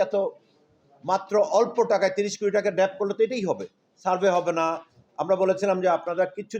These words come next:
যেতে হবে কেন, আমরা অনলাইনে চাপলেই তো রাস্তা কত দেখতে পারবো, প্লট কত দেখতে পারবো। আমাদের কেন দাঁড়ে দাঁড়ে জনগণ, ওরা না রাস্তা দেওয়া যাবে না, তাহলে তো রাস্তা তো পরিবর্তন হয়। তার মানে সব ক্ষমতা রাখা, এটার বিরুদ্ধে আমরা দাবি করেছি। মাত্র তিরিশ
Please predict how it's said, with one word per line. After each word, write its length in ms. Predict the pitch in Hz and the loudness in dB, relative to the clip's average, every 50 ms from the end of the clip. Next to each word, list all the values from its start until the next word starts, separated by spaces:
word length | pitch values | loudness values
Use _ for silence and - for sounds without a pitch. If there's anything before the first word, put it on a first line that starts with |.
| 180 | -4
যেতে 140 | 202 196 202 185 | -2 0 0 -2
হবে 120 | 160 165 165 | -2 -2 -4
কেন, 120 | 160 147 151 151 | -4 -4 -4 -4
আমরা 120 | 160 160 160 | 0 0 0
অনলাইনে 280 | 170 170 180 180 185 185 180 | 0 0 -2 -2 -4 -4 -2
চাপলেই 340 | 180 170 170 - 180 185 175 - | -2 -4 -2 -2 -4 -4 -2 0
তো 60 | 214 214 208 - _ _ _ _ _ | -2 -2 -2 -4 _ _ _ _ _
রাস্তা 280 | 123 156 160 156 - 190 | -2 -2 0 0 0 -2
কত 160 | 165 180 156 170 170 160 | 0 0 -2 -2 -2 -2
দেখতে 160 | 156 160 190 170 | -2 0 0 0
পারবো, 180 | 165 170 160 175 165 170 | 0 0 0 0 -2 0
প্লট 180 | - 170 - 170 - - | 2 0 0 0 0 -2
কত 100 | 175 185 185 165 | -4 -4 -4 -6
দেখতে 140 | 165 156 185 | -6 -6 -4
পারবো। 100 | 175 185 | -4 -4
আমাদের 180 | 214 208 208 202 - - _ _ | -2 -2 -4 -4 -6 -10 _ _
কেন 140 | 202 202 220 233 226 233 - - _ _ _ _ _ _ _ _ | -2 0 0 0 -2 -4 -6 -12 _ _ _ _ _ _ _ _
দাঁড়ে 220 | - 160 175 214 226 196 | -2 0 2 2 4 4
দাঁড়ে 140 | 202 196 202 165 | 4 2 2 0
জনগণ, 320 | 170 170 175 156 151 147 110 95 - _ _ _ _ _ _ _ - | -2 -2 -2 -2 -2 -2 -4 -6 -12 _ _ _ _ _ _ _ 0
ওরা 160 | 190 202 196 190 190 | 2 2 4 4 2
না 80 | 185 185 185 175 | 2 2 4 4
রাস্তা 300 | 170 160 151 - - 175 147 165 | 2 2 0 0 -2 0 2 2
দেওয়া 160 | 160 160 160 - | 2 2 2 2
যাবে 180 | 151 147 143 160 160 | 2 0 0 0 -2
না, 60 | 180 175 127 | -4 -4 -2
তাহলে 180 | - 151 147 151 151 156 | 0 0 0 0 -2 -2
তো 40 | 156 | -2
রাস্তা 260 | 147 139 139 - 165 143 | -2 -2 -2 -4 -6 -6
তো 40 | 156 151 160 | -6 -4 -2
পরিবর্তন 380 | 190 185 165 147 - - 123 113 92 | -2 -2 -2 -4 -4 -6 -10 -10 -10
হয়। 120 | 85 - _ _ _ _ _ | -12 -14 _ _ _ _ _
তার 120 | - 160 175 196 | -2 -2 -2 -2
মানে 120 | 208 196 196 - | -4 -6 -6 -2
সব 180 | 151 156 175 185 185 - | 0 2 2 2 0 -2
ক্ষমতা 320 | - 160 170 190 185 - 170 143 | -6 -6 -4 -4 -2 0 0 0
রাখা, 200 | 127 120 - 170 196 - - _ _ _ _ - | 0 -2 -2 -6 -8 -8 -12 _ _ _ _ -6
এটার 240 | 151 160 190 185 - 135 | -4 -2 0 -2 0 0
বিরুদ্ধে 280 | 165 170 190 175 170 196 190 | 0 0 0 0 0 0 0
আমরা 140 | 180 185 175 170 | 0 0 0 0
দাবি 160 | 170 160 170 160 156 | 0 0 0 0 0
করেছি। 260 | 156 160 160 - 214 202 - _ _ _ _ _ | 0 0 -2 -4 -6 -8 -8 _ _ _ _ _
মাত্র 280 | 165 180 190 185 - 190 196 - - | -4 -4 -4 -2 -2 -2 -2 0 0
তিরিশ 200 | 196 196 202 | -2 -2 -2